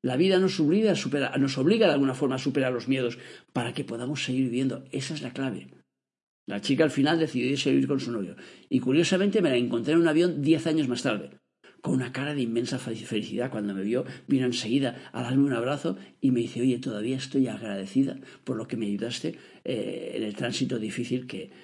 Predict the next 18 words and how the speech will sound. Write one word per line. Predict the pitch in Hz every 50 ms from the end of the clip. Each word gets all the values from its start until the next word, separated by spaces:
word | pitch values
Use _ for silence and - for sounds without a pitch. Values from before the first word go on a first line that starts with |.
| - _ -
que | - -
pasé". | - - - - - - - - - _ -
Dice, | 110 120 104 - - - - - _ _
"Y | 139 135 123 123 - - - - - _ -
la | 127 120 110 113
relación | 113 107 101 95 - - 131 143 139 123
que | 110 110
tengo | 101 120 135 135 113 101
con | - 101 107
este | 120 127 - - - 127
hombre", | 131 135 147 156 - - - - - -
dice, | 110 113 - - - - - _
"es, | - 135 135 -
como | - 117 104 92 101
tú | - -
me | 123 135 123
dijiste, | 117 117 131 127 - - - -
maravillosa". | - 110 110 107 104 104 104 98 95 95 95 92 92 85 - - -